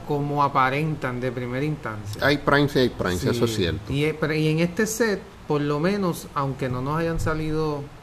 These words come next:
Speaker 1: por lo menos a mí me salió uno, pero en tu caso, este, inclusive hay figuras que no son prime, que,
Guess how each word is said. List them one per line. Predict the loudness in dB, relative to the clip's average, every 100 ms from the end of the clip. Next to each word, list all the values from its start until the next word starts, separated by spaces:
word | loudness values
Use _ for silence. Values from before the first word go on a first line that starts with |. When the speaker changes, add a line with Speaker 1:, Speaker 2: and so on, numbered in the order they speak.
| -12
Speaker 1:
por | -6
lo | -2
menos | -2
a | -2
mí | -4
me | -2
salió | -2 0 0
uno, | 0 -4 -4 -6
pero | -4 -6
en | -8
tu | -10 -4
caso, | -2 -2 -6 -14 -16 -18 -18 -20 -20 -20 -20 -10
este, | -4 -4 -4 -6 -4 -2
inclusive | -4 -4 -2 2 4
hay | 4
figuras | 0 0 2 4 2 0 -10 -16 -18 -8
que | -4 -2
no | -2 -4
son | -4 -4 0
prime, | 2 2 0 -4 -12 -16 -20 -20 -20 -18 -18 -18 -18 -18 -18 -6
que, | 0 2 2